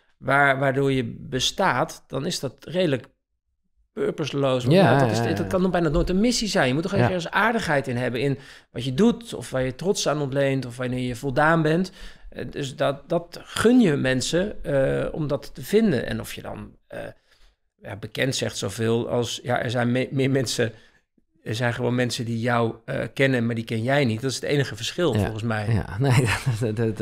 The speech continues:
Speaker 2: dat, zo platgeslagen heb je, is dat het is. En dat
Speaker 1: Ja.
Speaker 2: is heel goed om te realiseren.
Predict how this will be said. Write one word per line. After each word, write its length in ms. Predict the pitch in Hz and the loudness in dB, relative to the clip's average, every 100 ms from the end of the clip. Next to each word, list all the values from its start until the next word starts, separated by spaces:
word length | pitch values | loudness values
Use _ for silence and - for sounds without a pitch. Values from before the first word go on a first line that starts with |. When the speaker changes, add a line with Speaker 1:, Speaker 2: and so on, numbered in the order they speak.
| 113 | 4
Speaker 2:
dat, 100 | 107 | 4
zo 160 | - 117 | 4 4
platgeslagen 640 | 123 120 - - 117 110 | 6 4 4 2 4 4
heb 140 | 113 - | 0 -2
je, 200 | - - | -4 -4
is 160 | 127 | -2
dat 180 | - 139 | 0 0
het 140 | 131 143 | 0 0
is. 200 | 131 143 | 2 4
En 120 | 131 | 4
dat 80 | 135 | 6
Speaker 1:
Ja. 60 | |
Speaker 2:
is 60 | 127 | 6
heel 180 | 135 127 | 6 6
goed 160 | 123 | 4
om 80 | 117 | 4
te 80 | 113 | 4
realiseren. 540 | 110 107 120 113 104 | 4 4 4 2 2